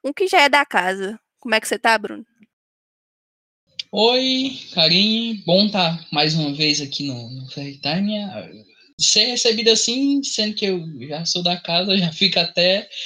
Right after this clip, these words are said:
Speaker 2: Vamos falar um, vamos falar aí um pouquinho sobre esse início bem interessante aí do, do time feminino, né? O que é que tá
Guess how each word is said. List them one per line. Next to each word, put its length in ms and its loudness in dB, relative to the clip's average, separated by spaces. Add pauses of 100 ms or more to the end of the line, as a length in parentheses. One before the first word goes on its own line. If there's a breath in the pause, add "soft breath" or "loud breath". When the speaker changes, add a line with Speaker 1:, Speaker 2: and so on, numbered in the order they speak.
(640 loud breath)
Speaker 2:
Vamos 160 2
falar 360 4
um, 320 -4
vamos 200 -6
falar 220 0
aí 100 2
um 120 -2
pouquinho 340 0
sobre 280 2
esse 200 -2
início 480 2 (720)
bem 320 0
interessante 640 2
aí 160 0
do, 300 -6
do 80 -14
time 320 -6
feminino, 600 -8
né? 160 -8 (1160 loud breath)
O 60 -12
que 80 2
é 40 -2
que 120 -8
tá 420 -2